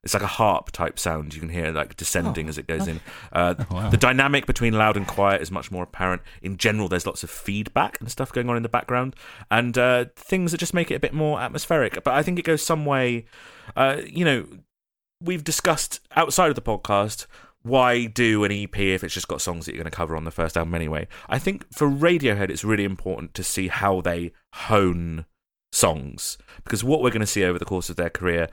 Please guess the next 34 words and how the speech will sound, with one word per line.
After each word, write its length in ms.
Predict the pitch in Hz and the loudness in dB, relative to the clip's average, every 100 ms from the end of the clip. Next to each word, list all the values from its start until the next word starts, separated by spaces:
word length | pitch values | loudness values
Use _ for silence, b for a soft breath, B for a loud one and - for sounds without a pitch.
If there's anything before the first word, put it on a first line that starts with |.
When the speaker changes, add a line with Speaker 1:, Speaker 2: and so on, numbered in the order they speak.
| B | B
Speaker 1:
like, 140 | 101 123 | 0 2
as 140 | 110 | 4
we 80 | 104 | 4
already 240 | 92 87 | 4 2
know, 280 | 87 85 82 - | 0 -2 -2 0
on 160 | 120 107 | 4 4
our 160 | 95 | 4
imaginary 680 | 95 101 92 92 92 90 85 B - | 4 2 2 0 2 0 -4 B -4
pinboard 580 | 104 101 90 87 85 82 | 0 0 2 2 2 0
with 180 | 90 85 | -4 0
red 200 | 92 92 | 0 2
string 300 | - 98 87 | 0 2 2
and 80 | 85 | 2
everything, 320 | 85 87 82 - | -2 -4 -6 -2
we've 140 | 113 | 2
already 160 | 104 95 | 4 4
got 180 | 95 - | 2 2
High 140 | 95 82 | 0 0
and 120 | 82 | 0
Dry. 360 | 90 82 76 - B - | 2 2 2 -4 B 0
That's 220 | 107 - | 0 2
been 160 | 92 87 | -2 -2
a 40 | |
song 440 | - 98 85 82 B B - | 0 2 2 -2 B B -4
for, 140 | 85 | 0
like, 220 | 82 - | 2 0
four 160 | - 82 | 0 0
or 40 | |
five 260 | - 85 80 | 2 0 2
years 280 | 127 101 73 | 4 4 2
at 60 | 87 | -4
this 140 | - | -8
point. 300 | - 69 - B B B | -8 -12 -14 B B B
Um, 240 | 82 82 | -4 -4